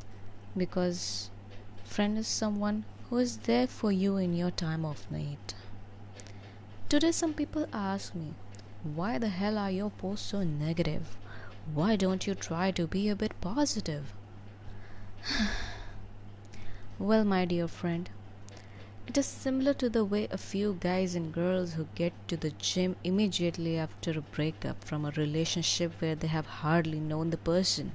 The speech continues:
which is, they have been with the person for two to three months only.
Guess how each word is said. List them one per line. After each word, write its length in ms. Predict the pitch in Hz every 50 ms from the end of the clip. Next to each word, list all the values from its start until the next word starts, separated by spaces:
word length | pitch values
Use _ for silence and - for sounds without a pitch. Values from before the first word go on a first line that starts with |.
| - - - - - - - - - - - - - - -
which 240 | 190 233 254 247
is, 640 | 262 269 262 - - - - - - - - - - - - - - - - - - - - - - - - -
they 120 | 220 214 240
have 280 | 233 233 226 214 202
been 540 | 202 220 220 220 220 214 208 208 208 202 196
with 160 | 190 180 185
the 60 | - 180
person 560 | - - 175 175 175 - - - - 180 180
for 100 | - 185
two 220 | - - - 180
to 100 | - 190
three 180 | - - - 220
months 320 | 214 233 254 294 320 -
only. 400 | 330 320 285 220 170 147 131 -